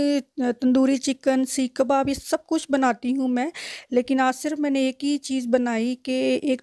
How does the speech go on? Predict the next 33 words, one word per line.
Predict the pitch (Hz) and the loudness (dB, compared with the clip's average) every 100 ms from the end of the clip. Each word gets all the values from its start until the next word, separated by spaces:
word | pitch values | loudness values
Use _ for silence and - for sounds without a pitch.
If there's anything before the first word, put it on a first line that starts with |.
| - | -2
तो | |
टाइम | 294 277 294 311 | 0 0 0 -4
इतना | 330 311 | -4 -4
ज़्यादा | 285 269 | 0 2
लगता | 277 269 - 277 - | 0 -2 -2 -4 0
है | 277 294 - - - - | -2 -2 -8 -16 -8 4
और | 254 262 262 262 269 262 254 - | 4 6 2 0 -2 -2 -6 -8
खाने | 285 269 302 | -2 0 0
में | 311 294 | -2 -2
जो | 294 294 285 | -2 0 2
है | |
वो | 285 285 | 2 4
मर्ज़ी | 254 220 277 | 2 0 -4
से | 294 285 285 | 0 0 0
खाते | - 226 220 254 | -2 -4 -2 -2
हैं | 262 254 | -2 -2
किसने | 247 - 262 | -6 -6 -4
क्या | 247 220 | 0 0
खाना | 220 254 240 247 | 0 -4 0 2
है, | 254 | 0
तो | 254 247 | 0 0
मैंने | 233 233 | 2 0
कहा | 240 269 | 0 0
मैं | 254 | -2
सिर्फ | - 247 233 | -2 -2 0
एक | 233 269 | -2 -2
ही | |
चीज़ | 269 247 226 | -4 -2 2
बनाऊँगी | 233 233 220 226 247 | 2 2 2 2 2
वो | 233 262 | 2 2
खाएं, | - 254 247 311 - - - 214 | 0 0 0 0 -8 -14 -10 -2
दोबारा | 220 247 247 | 2 2 2
मैं | 262 | -2